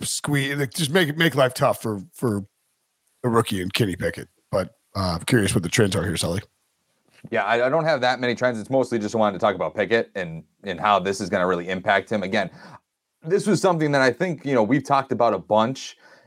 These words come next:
Speaker 2: And obviously in the preseason, I know I was big on might as well just start Pickett now. It's not like Mitchell Trubisky was blowing doors in the preseason. It kinda felt like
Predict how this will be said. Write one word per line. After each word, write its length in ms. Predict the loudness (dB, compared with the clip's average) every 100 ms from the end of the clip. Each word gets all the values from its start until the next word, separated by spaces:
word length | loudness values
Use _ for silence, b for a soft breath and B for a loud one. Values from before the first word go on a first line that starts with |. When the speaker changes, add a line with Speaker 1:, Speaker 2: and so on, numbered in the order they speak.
| b -2
Speaker 2:
And 420 | 2 2 0 -2 0
obviously 340 | 0 0 -2
in 60 | -2
the 80 |
preseason, 480 | -2 -2 0 0 2
I 80 | 2
know 160 | 4 4
I 180 | 4
was 220 | 4 2 0
big 240 | 0 2
on 380 | 0 0 -4 -12
might 240 | -4 0 0
as 140 | 2
well 100 | 0
just 240 | 2 -4
start 280 | 2 2 2
Pickett 260 | 0 0 -2
now. 240 | 0 2
It's 140 | 2 0
not 200 | -4 2
like 240 | 0 0
Mitchell 200 | -6 -4
Trubisky 440 | -2 -2 -2 -4
was 160 | -6 -6
blowing 380 | -2 0 2 0
doors 320 | 2 2 2
in 60 | -4
the 60 |
preseason. 460 | -4 -4 -2 -6 -6
It 80 | -2
kinda 240 | 0 0
felt 320 | 2 2 2
like 300 | 2 0 -2